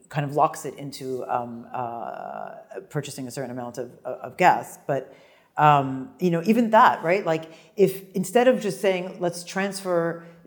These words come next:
uh, the, the cost of this onto people," and governments were s-, taking seriously, actually reducing the long-term, um, uh, costs of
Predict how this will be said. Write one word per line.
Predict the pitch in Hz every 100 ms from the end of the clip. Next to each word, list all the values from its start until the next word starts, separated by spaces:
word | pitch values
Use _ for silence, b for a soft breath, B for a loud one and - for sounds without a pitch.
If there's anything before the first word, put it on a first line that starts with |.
| 160 156
uh, | 151 143 139
the, | 151 151 143 - - -
the | 156 151 -
cost | - 247 247 -
of | 151
this | 147 143
onto | - 147 147
people," | - 247 254 143 139 - B B B
and | 160 147
governments | 180 190 185 175
were | 156 143
s-, | - - - -
taking | 202 190 170
seriously, | - 214 240 226 - - 156 147 139 - -
actually | 175 - 180
reducing | 165 151 247 262 254 185
the | 156
long-term, | 175 220 220 220 208 196 185 185 B B B -
um, | 165 156 151 151 -
uh, | 151 139 135 135 -
costs | - 185 185 - -
of | - 156 147 147 143